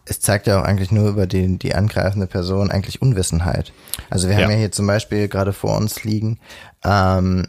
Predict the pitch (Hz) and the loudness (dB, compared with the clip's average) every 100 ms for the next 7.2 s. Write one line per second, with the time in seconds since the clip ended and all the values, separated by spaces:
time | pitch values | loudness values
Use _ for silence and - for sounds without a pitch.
0 | - 92 92 87 90 90 - - 110 110 | -2 0 2 2 0 -2 -4 -6 -6 -2
1 | 110 107 - 101 95 92 95 - 98 - | 0 -2 -2 0 0 0 -4 -2 -6 -6
2 | - 95 - 101 120 131 _ - - - | -6 -4 0 0 0 -4 _ -20 -16 -2
3 | 107 104 104 101 - - - - 101 107 | 2 2 2 0 -2 -10 -20 -10 -2 0
4 | 101 101 - - - - - - 101 - | 0 -2 -4 -8 -8 -10 -10 -6 -4 -4
5 | 101 98 131 113 113 107 101 95 104 104 | -2 0 2 2 2 2 0 0 0 0
6 | 101 87 107 95 - 98 95 98 117 - | -4 -4 -4 -4 -4 -2 0 2 0 0
7 | 92 | -2